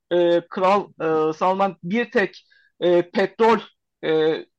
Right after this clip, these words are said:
üzerinden ülke ekonomisinin dönmesini istemiyor. Spor turizmini geliştirmek istiyor. İşte iki bin yirmi, iki bin yirmi birde, e, zannedersem altmış dört milyon turist gelmiş Suudi Arabistan'a. Bunu iki bin otuzda yüz milyona çekmek istiyor ve bunun için de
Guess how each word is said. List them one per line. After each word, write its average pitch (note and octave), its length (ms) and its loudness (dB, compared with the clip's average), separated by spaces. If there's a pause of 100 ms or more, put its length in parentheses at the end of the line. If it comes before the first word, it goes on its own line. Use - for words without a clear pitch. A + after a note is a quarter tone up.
(220)
üzerinden F#3+ 640 0
ülke F#3+ 300 -4
ekonomisinin F#3+ 520 -6
dönmesini F3+ 480 -4
istemiyor. F3 500 -2 (420)
Spor A3 300 4
turizmini G#3 720 0
geliştirmek F#3+ 580 -4
istiyor. C#4+ 200 -10
İşte - 140 -4
iki - 220 -8
bin F#3 120 -6
yirmi, F3+ 480 -4
iki F3 260 -8
bin G3 80 2
yirmi F#3 280 0
birde, G3 220 -2 (220)
e, E3 140 0
zannedersem F3 480 -2
altmış - 320 -4
dört G3+ 180 -4
milyon F#3+ 220 -4
turist - 260 -10
gelmiş C#3+ 240 -6
Suudi C#3+ 220 -8
Arabistan'a. D#3+ 500 -4 (400)
Bunu G3 120 2
iki F#3 240 -6
bin B3 80 2
otuzda A3 360 0
yüz G#3 280 0
milyona G3+ 380 -2
çekmek - 360 -6
istiyor A3 240 -6
ve G#3 120 0
bunun B3 120 2
için E3+ 320 -4
de A#3+ 160 0